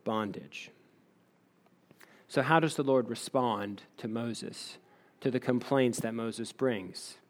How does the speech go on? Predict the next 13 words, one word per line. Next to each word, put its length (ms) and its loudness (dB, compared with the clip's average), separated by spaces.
Well, 160 8
first, 640 6
he 120 4
doesn't 220 8
respond 460 4
to 60 -2
the 120 6
why 260 6
questions. 760 -4
Did 160 -4
you 60 2
notice 280 6
that? 260 2